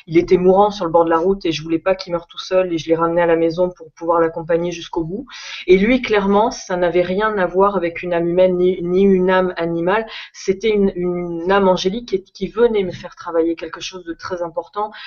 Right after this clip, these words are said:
un enseignement que j'avais besoin de recevoir pour, je dirais, pour la suite. Et, euh, et j'ai eu deux fois le cas comme ça où ces âmes-là étaient capables de parler effectivement d'incarnation humaine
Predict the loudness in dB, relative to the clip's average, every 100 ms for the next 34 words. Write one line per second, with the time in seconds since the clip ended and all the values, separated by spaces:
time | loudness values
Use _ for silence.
0 | -6 -2 -2 0 0 2 2 0 -4 0
1 | 2 4 2 4 2 2 -2 -6 -10 -2
2 | -2 -2 -14 -16 -14 -12 -8 -4 -4 0
3 | 0 0 -6 -20 _ -16 -14 -4 4 6
4 | 6 2 -6 0 0 2 0 0 -2 -2
5 | 0 2 4 2 -2 -4 -2 -10 -8 -4
6 | -4 -4 -20 -6 -4 -4 0 2 4 2
7 | 4 4 2 -2 -4 -2 -2 -2 -4 -4
8 | -2 -2 0 -2 -4 -12 -6 -4 -4 -4
9 | -4 -4 -6 -4 -6 -6 -10 -6 -4 -2